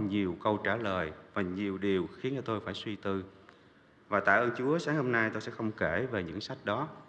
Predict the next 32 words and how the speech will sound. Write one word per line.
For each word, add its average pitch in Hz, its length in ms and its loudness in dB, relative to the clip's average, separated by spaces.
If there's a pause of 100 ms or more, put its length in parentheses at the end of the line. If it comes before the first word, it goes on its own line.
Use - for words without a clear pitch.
(440)
nhưng 110 100 2
chúng 131 140 -4
ta 123 120 2
sẽ 120 120 -2 (100)
cùng 95 200 2
với 107 120 0
nhau 104 500 2
suy 113 200 0
gẫm 101 300 0 (120)
điều 104 320 0
mà 98 220 -2
một 90 220 -4
vị 90 200 -2
sứ 135 260 -4
đồ 92 460 2 (800)
khi 156 240 4
ông 135 320 2
thành 98 240 0
lập 90 260 -2
một 87 80 -6 (120)
hội 87 180 0
thánh 123 360 0 (540)
và - 100 4
ông 113 400 -2
nói 131 240 2 (120)
về 101 100 0
hội 78 240 -6
thánh 104 200 -6
đó 110 300 -4 (100)
như 104 120 -6
thế 110 140 -8
nào. 87 300 -4